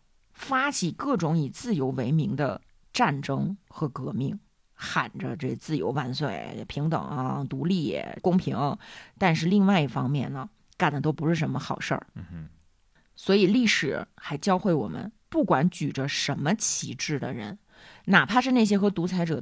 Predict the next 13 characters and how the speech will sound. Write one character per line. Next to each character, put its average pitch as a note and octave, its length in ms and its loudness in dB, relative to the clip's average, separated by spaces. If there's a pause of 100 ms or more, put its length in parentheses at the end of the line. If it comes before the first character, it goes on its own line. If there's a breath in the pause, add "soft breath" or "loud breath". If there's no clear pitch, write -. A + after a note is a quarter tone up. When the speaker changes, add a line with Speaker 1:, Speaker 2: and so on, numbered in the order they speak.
Speaker 1:
斗 G3 180 2
争 F#3+ 240 2
的 E3+ 140 2
人， A2+ 200 -6
哪 C3+ 120 -2
怕 E3+ 140 -2
是 F#3 100 -2
反 C3 160 -4
抗 D3+ 200 0
压 E3 120 2
迫 F#3 220 0
的 E2+ 100 -6
人， E2 220 -8